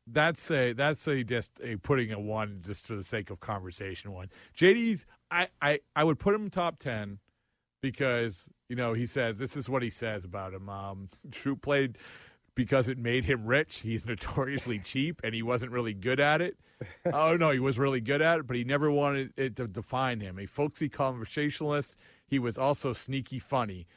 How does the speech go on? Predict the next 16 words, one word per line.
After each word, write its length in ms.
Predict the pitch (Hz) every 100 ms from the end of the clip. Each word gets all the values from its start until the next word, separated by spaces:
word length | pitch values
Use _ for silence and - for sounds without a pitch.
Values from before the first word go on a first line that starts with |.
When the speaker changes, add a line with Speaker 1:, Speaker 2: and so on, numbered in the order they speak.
| _
Speaker 1:
like 120 | 113
the 80 | 110
time 280 | - 127 127
he 120 | 127
hopped 340 | - 135 135 143
up 120 | -
the 100 | 120
dugout 420 | 120 123 120 110
steps 380 | - 147 139 -
to 100 | 120
booze 400 | 92 127 127 110
during 260 | 117 110
B 160 | 98 107
P 200 | - 110
in 80 | 101
Philly, 360 | 143 143 139